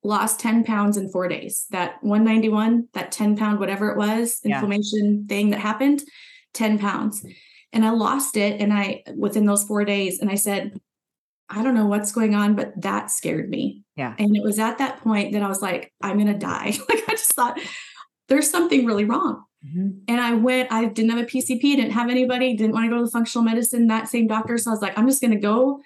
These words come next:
Speaker 1: to my kid's doctor and I'm gonna tell him that I have a problem." And I was like, "T-, test my thyroid, test my A one C. I think I'm going diabetic. I can't, everything's wrong." And so I was like, "Help me." And so he did three little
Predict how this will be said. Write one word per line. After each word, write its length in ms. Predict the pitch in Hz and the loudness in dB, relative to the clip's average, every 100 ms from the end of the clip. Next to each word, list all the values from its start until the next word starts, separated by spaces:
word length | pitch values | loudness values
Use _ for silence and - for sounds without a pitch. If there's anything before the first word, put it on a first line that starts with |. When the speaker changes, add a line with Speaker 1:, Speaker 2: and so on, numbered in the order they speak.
| _ _ - | _ _ -4
Speaker 1:
to 100 | 233 | 0
my 220 | 214 196 | 2 0
kid's 360 | 202 247 262 269 | -2 0 0 2
doctor 420 | 254 208 214 202 | 2 0 0 -2
and 140 | 202 | 0
I'm 60 | 208 | 0
gonna 180 | 196 170 | 0 -2
tell 280 | 226 240 233 | -2 0 0
him 200 | 185 185 | -2 -4
that 160 | 196 | -2
I 300 | 202 202 202 202 | -2 -2 -4 -4
have 120 | 196 | -6
a 40 | |
problem." 440 | 180 208 202 - 202 | -2 0 0 0 0
And 80 | |
I 40 | 202 | 0
was 80 | 202 | -2
like, 220 | 202 - | -4 -4
"T-, 160 | 240 - | -8 -4
test 260 | 240 240 | -4 0
my 140 | 269 269 | 2 2
thyroid, 520 | 254 226 233 233 208 | 2 0 0 0 -2
test 280 | 226 226 247 | -2 -2 0
my 340 | 233 226 220 _ _ - | 2 0 -2 _ _ -4
A 120 | 254 | 2
one 160 | 254 247 | 2 2
C. 240 | - 233 | 0 0
I 60 | 208 | 0
think 220 | 220 233 | 0 2
I'm 140 | 254 | 2
going 220 | 247 240 233 | 2 2 2
diabetic. 560 | 226 214 214 208 208 | 2 0 0 0 -2
I 80 | 190 | -6
can't, 340 | 180 247 247 - | -4 -4 -4 -6
everything's 480 | 233 269 269 226 202 | -2 0 2 2 2
wrong." 460 | 208 208 202 208 - - - _ - | 2 2 0 -2 -6 -20 -20 _ 0
And 180 | 226 220 | 0 2
so 300 | 226 214 208 | 2 2 0
I 140 | 208 | 0
was 100 | 208 | 0
like, 260 | 214 208 - - | -2 -4 -12 -10
"Help 300 | - 269 - | -2 -2 -2
me." 240 | 214 - - | -4 -8 -2
And 140 | 220 220 | 0 2
so 200 | 254 226 | 2 0
he 140 | 233 | 0
did 560 | 202 226 233 214 - - | 0 0 0 -2 -6 -6
three 280 | 208 233 247 | 0 2 2
little 500 | 254 254 240 240 | 2 2 0 -6